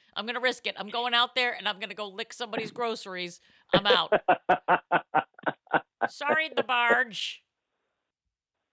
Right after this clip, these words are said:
Speaker 2: I had a success yesterday going to the Trader Joe's.
Speaker 1: Congratulations. What did you get?
Speaker 2: Well, normally there's a line down the street, but since it's raining, which is the time to go,
Speaker 1: Yeah.
Speaker 2: everybody,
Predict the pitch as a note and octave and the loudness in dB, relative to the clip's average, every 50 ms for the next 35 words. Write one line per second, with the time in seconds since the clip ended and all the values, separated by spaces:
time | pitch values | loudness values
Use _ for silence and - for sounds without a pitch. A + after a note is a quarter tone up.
0 | _ _ _ _ _ - D#3+ F3 F#3 F#3+ F#3+ F3 E3 D#3+ - _ F3+ C3 - _ | _ _ _ _ _ 6 8 8 8 8 8 8 6 4 0 _ -8 -10 -2 _
1 | F#3+ F#3 F3+ F3 _ - F3 F3+ F3 - F#3+ E3+ E3 D3+ E3 D#3+ D3+ D3+ D3 C3 | 2 2 2 2 _ 0 0 0 2 0 -2 -2 0 0 -2 -2 -2 -4 -6 -6
2 | B2 - - E3+ D#3+ D#3+ D#3 D3 B2+ D#3+ E3+ F#3 G3 F#3 C#3+ A2 - _ _ _ | -8 0 4 4 4 4 4 0 4 4 6 6 6 4 4 0 -4 _ _ _
3 | _ _ D4+ E4+ E4+ - E4+ F4 - F4+ F4+ E4+ F4 F#4+ A4 A4+ F4+ C#4+ B3 - | _ _ -14 -12 -8 -4 -4 -4 -4 -4 -6 -4 -4 -4 -4 -4 -6 -8 -12 -2
4 | - D#4+ D4+ D#4+ C4+ C#4+ D#4 B3+ - E4 - C5 F#4 - - _ _ _ _ _ | -2 -2 -2 -2 -6 -8 -10 -6 -6 -6 -4 -4 -6 -8 -10 _ _ _ _ _
5 | _ _ _ _ _ _ _ _ _ _ _ _ _ _ _ _ _ _ _ _ | _ _ _ _ _ _ _ _ _ _ _ _ _ _ _ _ _ _ _ _
6 | _ _ _ _ _ _ _ _ _ - A2+ B2+ C3+ C3+ C3+ C3 C3 - _ C3 | _ _ _ _ _ _ _ _ _ 2 6 8 10 10 10 8 6 2 _ -8
7 | C3 C3 D3+ F3 F3+ F3 D#3+ D3 C#3 B2 C3 C3+ C3 C3 C3+ C3 C3+ B2+ B2+ - | -4 -2 -2 -2 0 0 0 -2 -2 -4 -4 -4 -4 -4 -2 -2 -2 -2 -4 -8
8 | - F#3 F#3 E3+ D3+ A#2 B2+ C3+ A#2+ - B2 G#2 - - C3 C#3+ E3 F3 D3+ C#3 | -6 -6 -6 -6 -6 -10 -8 -10 -8 -8 -8 -8 -2 0 2 2 4 2 0 -2
9 | C3+ C3+ B2 - - G#2 F#2+ - - A#2+ A2+ A2 A2+ G#2+ - E3+ F#3 E3+ C#3+ B2 | -4 -4 -8 -8 -10 -14 -10 -2 0 0 2 2 0 4 6 8 8 8 8 8
10 | A2 A#2 G#2 G2 A2 G#2+ G#2 A2+ B2 C#3 | 6 2 2 4 4 4 4 2 0 -2